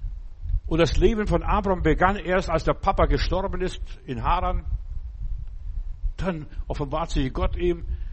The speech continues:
dann führt ihn Gott und leitet ihn Gott. Lies mal die Geschichte von Abraham.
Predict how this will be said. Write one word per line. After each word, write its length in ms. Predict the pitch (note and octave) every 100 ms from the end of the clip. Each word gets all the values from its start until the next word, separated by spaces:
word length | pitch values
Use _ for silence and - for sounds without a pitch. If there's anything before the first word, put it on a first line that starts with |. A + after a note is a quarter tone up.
| - -
dann 160 | C#3+ C3
führt 360 | - F3 G3
ihn 100 | F3
Gott 180 | D#3 F3+
und 160 | D3 C3
leitet 380 | D3+ E3 F3+
ihn 80 | D#3+
Gott. 180 | D#3 E3+
Lies 180 | C4 -
mal 100 | G3
die 100 | D#3
Geschichte 400 | C#3 C#3+ B2+ C3+
von 240 | C3 A#2 - - - - - - - -
Abraham. 560 | - C#3 D3 C#3+ D3+